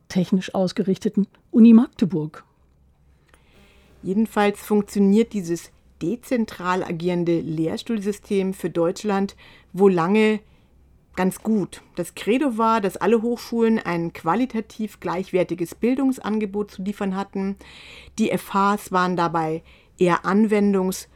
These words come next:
Speaker 2: und ausbildungsorientiert, die Universitäten wissenschaftlich und forschungsorientiert. Und es war vor diesem Hintergrund eigentlich fast egal,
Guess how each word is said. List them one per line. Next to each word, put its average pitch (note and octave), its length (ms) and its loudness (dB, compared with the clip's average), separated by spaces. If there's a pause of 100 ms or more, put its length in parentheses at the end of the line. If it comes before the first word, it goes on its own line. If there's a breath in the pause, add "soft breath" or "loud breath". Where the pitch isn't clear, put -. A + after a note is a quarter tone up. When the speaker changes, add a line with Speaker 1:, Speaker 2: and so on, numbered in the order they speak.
(100)
Speaker 2:
und - 240 -4
ausbildungsorientiert, A3+ 1600 0 (360 soft breath)
die - 120 -8
Universitäten A#3 1300 0
wissenschaftlich F#3+ 880 0
und F#3 120 -4
forschungsorientiert. E3 1300 -6 (720 soft breath)
Und F3+ 120 -4
es D#3 100 -8
war G3 140 2
vor G#3+ 120 0
diesem A3 300 2
Hintergrund A3 520 2
eigentlich F3+ 360 -6
fast - 320 -6
egal, F3 540 -2